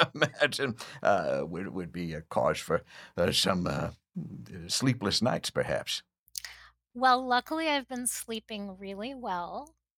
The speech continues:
Speaker 2: um,
Speaker 1: <laughs> Oh, good. <laughs>
Speaker 2: and I think, you know, um, I don't mean to sound hokey, but because I wrote it in the most open-hearted way that I could, you know, I don't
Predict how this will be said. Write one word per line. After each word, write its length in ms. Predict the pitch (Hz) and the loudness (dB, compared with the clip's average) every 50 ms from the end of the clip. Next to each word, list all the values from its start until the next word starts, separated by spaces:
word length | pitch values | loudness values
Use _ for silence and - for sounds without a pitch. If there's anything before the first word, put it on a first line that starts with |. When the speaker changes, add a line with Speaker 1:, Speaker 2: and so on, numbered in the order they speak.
| _ - | _ 0
Speaker 2:
um, 400 | 226 214 208 202 202 202 196 202 - - | 2 2 2 0 -2 -4 -2 0 0 0
Speaker 1:
<laughs> 120 | - - | 0 0
Oh, 100 | - - - - | -4 -4 -6 -10
good. 160 | - - - | -6 -2 2
<laughs> 40 | 247 | 4
Speaker 2:
and 200 | 233 233 233 226 | 4 4 6 4
I 160 | 226 226 226 | 2 2 0
think, 460 | 226 - - 254 247 247 247 254 254 - - - - - - | -2 -4 -2 -2 -2 0 -2 -4 -6 -8 -8 -10 -14 -12 -10
you 100 | 330 320 | -6 -2
know, 520 | 294 262 233 233 226 226 240 262 269 - - _ _ _ _ _ _ _ _ _ - | 2 2 2 2 2 0 0 -2 -4 -6 -8 _ _ _ _ _ _ _ _ _ -4
um, 460 | 254 233 226 220 214 220 208 208 220 | -2 -2 -2 -2 -4 -6 -8 -10 -10
I 120 | - 214 226 220 | -8 -8 -6 -6
don't 280 | 220 214 208 214 247 | -6 -6 -6 -8 -10
mean 200 | 247 240 240 247 240 | -12 -12 -10 -10 -10
to 120 | - 262 | -8 -6
sound 380 | - - - 226 214 220 214 214 - - - | -6 -4 -2 -2 -4 -4 -6 -10 -14 -14 -12
hokey, 480 | 247 240 226 - - - 208 202 196 196 - | -12 -12 -12 -12 -14 -14 -10 -10 -10 -8 -6
but 240 | 202 190 185 196 - - _ _ - - - - _ _ - | -4 -4 -4 -4 -6 -12 _ _ -20 -20 -20 -20 _ _ -16
because 300 | 220 - - 240 233 233 | -14 -8 -4 -2 0 2
I 140 | 233 226 220 | 2 2 2
wrote 340 | 208 220 226 214 214 214 | 0 -4 -6 -4 -4 -4
it 100 | 226 214 | -4 -6
in 140 | 214 208 208 | -6 -6 -8
the 80 | 208 202 | -8 -8
most 440 | 196 196 196 208 - - - - - _ _ _ _ | -8 -6 -4 -4 -4 -4 -4 -6 -12 _ _ _ _
open-hearted 800 | - 226 208 - - 220 208 202 - - 226 208 202 208 202 - | -12 -12 -10 -10 -10 -10 -10 -8 -8 -8 -8 -6 -6 -8 -8 -10
way 240 | 202 202 196 190 196 | -8 -8 -6 -6 -6
that 200 | 185 185 185 185 | -6 -8 -8 -8
I 180 | 180 175 180 - - - - - | -8 -10 -12 -14 -18 -18 -14 -10
could, 440 | - 302 302 294 294 294 302 302 - 339 330 - _ _ _ _ - _ _ _ _ _ _ | -6 -4 -2 -2 -2 -2 -4 -6 -8 -12 -12 -14 _ _ _ _ -20 _ _ _ _ _ _
you 80 | 247 233 | -12 -10
know, 160 | 220 208 196 | -8 -6 -6
I 140 | 196 202 202 | -6 -6 -6
don't 380 | - 220 208 208 208 202 220 | -6 -6 -6 -6 -6 -8 -12